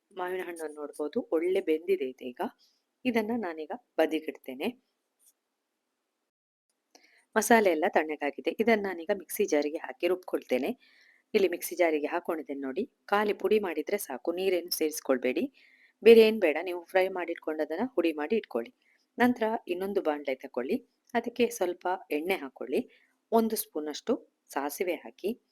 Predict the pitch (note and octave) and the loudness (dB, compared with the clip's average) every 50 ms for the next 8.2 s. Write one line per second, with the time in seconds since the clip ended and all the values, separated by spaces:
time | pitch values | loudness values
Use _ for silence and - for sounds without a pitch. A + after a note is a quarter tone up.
0 | _ _ _ _ _ _ _ _ _ _ - G#3+ G#3 G3+ G#3 F#3+ F3 E3 E3+ E3 | _ _ _ _ _ _ _ _ _ _ -6 -4 -2 -2 -2 -4 -4 -4 -6 -4
1 | E3 F3 E3+ F3 F3 F3+ - _ - F#3+ G#3 A3 - F#3 E3+ D#3 D3 C#3+ - D3 | -4 -4 -4 -6 -8 -8 -8 _ -4 -2 -2 -4 -6 -8 -8 -8 -8 -8 -8 -8
2 | C#3+ D3 D3 D3 - - C#3 - _ - D3 C#3 C3 D#3 F#3+ - - G#3 F#3+ F#3+ | -8 -8 -10 -12 -14 -16 -18 -16 _ -10 -8 -8 -8 -8 -10 -8 -8 -8 -8 -8
3 | _ - A2+ A#2+ A#2+ A#2 - _ _ _ _ _ _ _ _ _ _ _ _ _ | _ -10 -10 -10 -10 -12 -14 _ _ _ _ _ _ _ _ _ _ _ _ _
4 | B3 A#3 B3+ B3+ B3 - F#3+ F#3+ - - - F3 E3 E3 - - - E3 E3 D#3+ | 0 0 0 0 0 -2 -2 -2 -2 -4 -6 -6 -6 -6 -8 -6 -4 -4 -4 -6
5 | - _ _ - - G#3+ G#3+ G#3+ G#3+ G#3+ - F#3 - - E3+ D#3+ D#3 D#3 C#3+ C3+ | -8 _ _ -4 0 2 2 2 0 -2 -6 -8 -8 -10 -10 -10 -8 -6 -6 -6
6 | - _ - D#3 D#3 D3+ D3 C#3 C#3 C3+ - - - - - A3+ A3+ A3 - _ | -6 _ 0 2 2 2 2 -2 -6 -6 -6 -8 -10 -4 -2 -2 -2 -2 -2 _
7 | - C#3+ D3 C#3+ C#3+ C3+ C3 C3 C#3+ F3+ - _ _ - B2+ C3 - _ - G3+ | -4 -4 -4 -6 -8 -8 -8 -8 -10 -12 -14 _ _ -14 -14 -14 -14 _ -6 -6
8 | - - - | -6 -8 -14